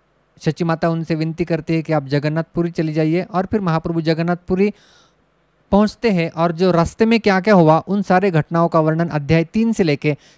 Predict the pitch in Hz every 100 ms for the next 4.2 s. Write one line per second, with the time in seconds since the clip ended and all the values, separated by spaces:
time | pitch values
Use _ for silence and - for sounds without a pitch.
0 | _ - 208 165 151 - - 156 151 156
1 | 170 175 - 190 190 160 - 147 170 151
2 | 135 - _ 156 175 165 143 143 143 131
3 | 127 160 139 - - _ - _ 165 190
4 | 226